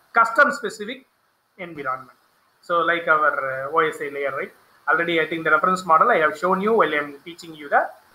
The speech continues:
second unit, right? So that's the case. Next, uh, they have, they are, they are ready to incorporate X M L in the environment. That's what they are mentioning.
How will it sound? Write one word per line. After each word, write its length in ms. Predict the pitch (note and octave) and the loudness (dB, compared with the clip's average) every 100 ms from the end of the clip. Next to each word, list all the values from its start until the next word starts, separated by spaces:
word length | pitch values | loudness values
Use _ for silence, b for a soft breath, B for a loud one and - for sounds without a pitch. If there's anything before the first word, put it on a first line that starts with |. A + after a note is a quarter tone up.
| _ - | _ -2
second 380 | G3 G#3 F#3+ | 0 0 -2
unit, 240 | D3+ C3+ B2+ _ - | -4 -10 -12 _ -14
right? 120 | D3+ - - | -14 -14 -10
So 160 | E3+ | -2
that's 220 | E3+ E3+ | -2 0
the 460 | G#3 F#3+ F3 D#3 D3+ - _ _ _ | 4 6 6 2 -2 -12 _ _ _
case. 340 | D#3 C#3 - - _ _ _ _ _ _ _ _ _ F#3+ | -8 -8 -12 -20 _ _ _ _ _ _ _ _ _ -8
Next, 240 | G3+ - - _ _ _ - | -6 -6 -12 _ _ _ 2
uh, 220 | F#3 G3+ | 6 6
they 160 | G#3 G#3 | 4 4
have, 300 | G#3 G#3+ G#3 | 6 6 4
they 80 | G#3 | 2
are, 180 | G3+ | 0
they 60 | G3 | 0
are 100 | G3 | 0
ready 220 | G#3 A3+ | 0 -2
to 100 | A3 | -2
incorporate 560 | G3 G3 G#3+ G#3 G#3+ G3 | -4 4 4 4 -2 -6
X 240 | F3 - | -8 -2
M 120 | G#3+ G3+ | 0 2
L 120 | F#3+ | 0
in 120 | F3+ | -4
the 80 | F3 | -6
environment. 420 | E3+ F3 E3 D3+ | -6 -2 -2 -2
That's 220 | D#3 - | -6 -2
what 220 | F#3+ F#3+ | 0 0
they 60 | E3+ | -2
are 140 | E3 E3+ | -8 -10
mentioning. 420 | E3 F#3+ F3+ A#3 | -16 -12 -10 -12